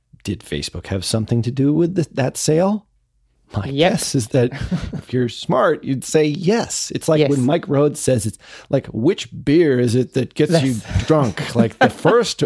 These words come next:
Speaker 1: or the ninth?"
Speaker 2: Yeah.
Speaker 1: In his case, he always varies. He always says it's Tom Breeze, by the way. "Which beer got Tom Breeze drunk?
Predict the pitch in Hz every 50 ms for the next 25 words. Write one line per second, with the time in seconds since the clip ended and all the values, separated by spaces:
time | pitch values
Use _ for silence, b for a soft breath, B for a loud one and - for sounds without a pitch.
0 | - 143 143 147 135 127 135 160 170 156 127 123 - - - - - - B 175
1 | 175 175 170 147 127 110 B _ _ _ _ - 127 151 147 120 135 123 - -
2 | 98 90 85 - 120 117 123 120 110 92 92 117 120 123 120 113 - - - 113
3 | 135 135 110 - 123 107 90 90 - - - - 117 117 104 92 82 92 98 95
4 | 87 - - - 78 78 76 73 73 - - 165 196 - - - _ - 143 147
5 | 147 131 120 120 107 - - 120 120 110 113 - 120 127 135 131 113 - - -
6 | 104 85 78 78